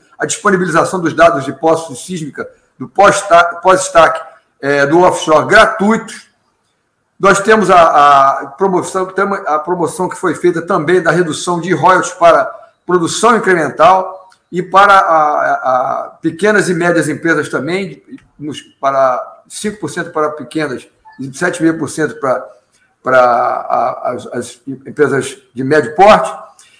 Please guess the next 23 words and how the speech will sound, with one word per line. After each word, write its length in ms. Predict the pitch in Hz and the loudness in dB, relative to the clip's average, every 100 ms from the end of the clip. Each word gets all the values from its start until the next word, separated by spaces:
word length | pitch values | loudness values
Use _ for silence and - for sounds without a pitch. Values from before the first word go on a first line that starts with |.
| _ _ _ _ _ | _ _ _ _ _
Tive-, 460 | 151 175 180 190 170 | 0 2 2 -2 0
promovemos 520 | 202 202 170 226 196 | 2 4 4 4 4
a 60 | |
prorrogação 500 | 202 185 180 175 190 | 2 4 4 2 2
da 120 | 185 151 | 0 2
fase 240 | 175 170 | 0 -2
de 40 | |
exploração 560 | - 180 160 - 170 170 | -4 0 0 0 -4 -2
por 120 | 196 | 0
dezoito 420 | 180 143 175 175 | 2 4 2 0
meses 480 | 147 170 147 131 131 - _ _ 180 | 0 2 0 -4 -10 -14 _ _ 0
em 160 | 202 | 0
função 480 | 196 175 - 190 190 | 0 -4 -2 0 0
dos 140 | 156 | -2
impactos 420 | 151 - 175 - - | -4 2 2 2 2
da 120 | 208 | 2
pandemia 540 | - 175 160 147 147 | 2 0 0 0 0
na, 280 | 139 139 - | -2 -6 -6
no 140 | 147 | -6
mercado 480 | 180 147 - 143 131 | -2 -2 0 -2 -2
como 240 | - 151 123 | -6 -6 -4
um 20 | |
todo. 460 | - 180 190 190 | 2 2 2 -4